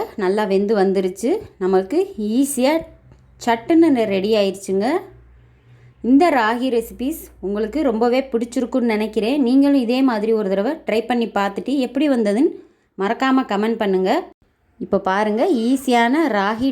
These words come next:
டின்னர் ரெசிபி ரெடி ஆயிருச்சு. வெயிட் லாஸ்க்கு ரொம்பவே சப்போர்ட் பண்ணும். உங்களுக்கு வயிறுமே நல்லா ஃபில்லிங்கா இருக்கும். இரவுல அடிக்கடி பசி வராதுங்க. நல்லா பூ போல சாஃப்டா வெந்து வந்திருக்கு. இதை நீங்க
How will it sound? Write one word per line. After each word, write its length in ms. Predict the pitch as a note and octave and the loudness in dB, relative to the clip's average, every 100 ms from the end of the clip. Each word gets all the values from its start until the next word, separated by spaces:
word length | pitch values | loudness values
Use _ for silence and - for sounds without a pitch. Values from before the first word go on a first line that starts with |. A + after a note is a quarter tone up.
| G#3 | -2
டின்னர் 340 | G#3+ A#3+ G#3+ | -2 0 0
ரெசிபி 340 | G3+ - G3+ C4 C#4+ | -4 -6 -4 -2 0
ரெடி 160 | F#3 G#3+ G#3+ | 2 2 2
ஆயிருச்சு. 400 | F#3 F3 - C4 G#4 - _ _ F3 | 2 -2 -2 -2 -2 -6 _ _ -4
வெயிட் 220 | G3 A#3 | -2 0
லாஸ்க்கு 320 | B3 A#3 - C#4+ | 0 0 0 0
ரொம்பவே 340 | A3 G#3 A3+ B3+ C4 | 0 2 0 0 -2
சப்போர்ட் 320 | G3 G#3+ G#3+ | -2 -2 -2
பண்ணும். 320 | G3+ G3 A#3 - | 0 0 0 0
உங்களுக்கு 320 | A#3+ G#3 F#3 F3 | 0 0 -2 0
வயிறுமே 440 | F3 A3 C#4 B3 D4+ C#4 | 2 4 2 2 2 2
நல்லா 180 | G3 G#3+ | 0 -2
ஃபில்லிங்கா 420 | G#3+ A3 B3+ C4 B3 | -2 -2 2 2 2
இருக்கும். 340 | G3 F#3+ B3 F#4+ - _ _ _ - | -2 -2 0 0 -4 _ _ _ -2
இரவுல 340 | A#3+ D4 C4+ B3+ D#4+ | 2 2 2 2 0
அடிக்கடி 380 | G3 G#3+ B3 C4+ - | 0 0 0 -2 -2
பசி 260 | G3+ - C4+ | -4 0 0
வராதுங்க. 480 | A3+ G3 G3+ F3+ F3+ B3 - - _ _ _ _ _ _ _ _ _ _ _ _ _ _ F#3+ | 2 2 0 2 2 2 -2 -8 _ _ _ _ _ _ _ _ _ _ _ _ _ _ 0
நல்லா 260 | G3 A3+ C4 C4 | 2 2 0 0
பூ 80 | C4 C4 | -4 0
போல 220 | B3+ C4 C#4 - | 2 2 0 -2
சாஃப்டா 420 | A3+ A#3+ A#3+ B3+ G#3+ | -2 -2 -2 0 2
வெந்து 220 | G3+ G3+ A3 | 0 0 0
வந்திருக்கு. 440 | G3+ F3+ F3 A#3 F#4+ A#3+ | 0 0 -2 -2 -2 -2
இதை 120 | A3 C#4 | 2 4
நீங்க 200 | A#3 A3+ | 4 0